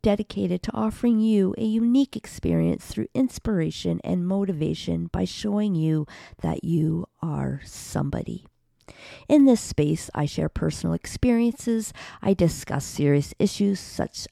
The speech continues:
as all things mental health, and we work through the process of having our thoughts serve us by incorporating new techniques into our daily lives. There will also be some sensitive topics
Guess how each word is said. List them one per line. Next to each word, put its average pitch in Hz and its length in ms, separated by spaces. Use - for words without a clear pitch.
as 143 320
all 247 280
things 156 600
mental 156 260
health, 165 500
and 320 400
we 269 160
work 214 260
through 226 160
the 226 100
process 175 540
of 196 120
having 208 460
our 262 320
thoughts - 460
serve 185 400
us 165 380
by 247 100
incorporating 247 840
new 233 140
techniques - 680
into - 280
our 165 140
daily 156 380
lives. - 640
There 170 240
will 170 220
also 175 380
be 226 160
some 240 180
sensitive 226 500
topics - 640